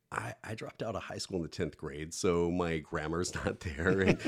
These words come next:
and I write in blog form, I write in paramedic form, a very descriptive in a certain way, but I didn't know how to do the arcs,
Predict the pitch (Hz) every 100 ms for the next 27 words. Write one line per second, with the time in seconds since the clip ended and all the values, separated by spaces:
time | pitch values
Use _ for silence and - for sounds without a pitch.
0 | - - 92 90 110 117 - 92 90 92
1 | 95 - 98 101 98 90 95 95 - 104
2 | 95 92 90 - 104 95 80 95 98 87
3 | 85 - 95 104 87 82 - 98 101 131
4 | - - - 196 196 185 165 147 190 180
5 | - 120 143 98